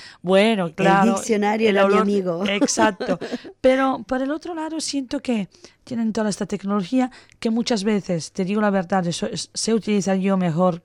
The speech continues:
Speaker 1: que gente más joven que
Speaker 2: Mm,
Speaker 1: yo.
Speaker 2: yeah, a mí me pasa igual, yeah.
Speaker 1: Exacto. Y luego hacen todos estos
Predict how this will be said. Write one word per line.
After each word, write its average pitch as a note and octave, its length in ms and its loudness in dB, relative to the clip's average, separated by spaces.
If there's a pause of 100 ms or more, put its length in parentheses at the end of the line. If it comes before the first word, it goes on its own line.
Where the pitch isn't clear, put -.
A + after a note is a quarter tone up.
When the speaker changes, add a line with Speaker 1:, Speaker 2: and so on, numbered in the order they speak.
(120)
Speaker 1:
que F3 120 -2
gente F3+ 300 -2
más E3+ 220 -2
joven F3+ 280 0
que G#3+ 120 -2
Speaker 2:
Mm, G#3+ 60 2
Speaker 1:
yo. G#3 240 2 (100)
Speaker 2:
yeah, E3 240 -2 (140)
a F3 80 -4
mí E3+ 140 0
me D#3+ 140 -4
pasa C#3+ 220 -12
igual, - 180 -14 (140)
yeah. A#2+ 180 -4
Speaker 1:
Exacto. F#3 640 0 (260)
Y C4 380 2
luego A#3+ 720 2 (360)
hacen G#3+ 340 0
todos G#3 280 0
estos F#3+ 520 -2